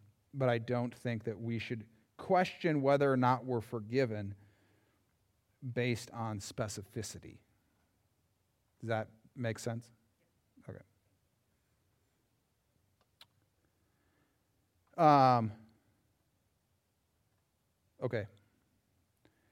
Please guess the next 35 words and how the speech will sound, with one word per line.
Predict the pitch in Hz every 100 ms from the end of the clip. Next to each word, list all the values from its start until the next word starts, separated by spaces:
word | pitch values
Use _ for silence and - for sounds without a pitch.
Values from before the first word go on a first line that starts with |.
| _ _ _ _ _ _
So | - 160
last | 139 143 180 214 -
week | 120 117 214 -
we | 127
divided | 123 113 123 131
up | 131 123 -
into, | 135 117 - 117 117 139
uh, | 123
you | 123 156
can | 147
turn, | 123 135 120 117
thank | 160 160
you | 185
for | 165
joining | 143 165 170
us. | 170 156
If | 147
you | 135
want, | 127 139 135 143
did | 139
you | 156
already | 160
turn | 160 156
it |
off? | 147 147 - _ _ _ _ _ _ _ -
If | 131
you | 151
wanna | 147 160 208
join | 165 185 190
us | 196 208 - - _ _ _ _ _ -
virtually | 131 143 185 - 214 196 190 196 220 220 -
on | 147 147
a | 147
discussion | 135 - - 196 196 175 156
group, | 143 165 254 -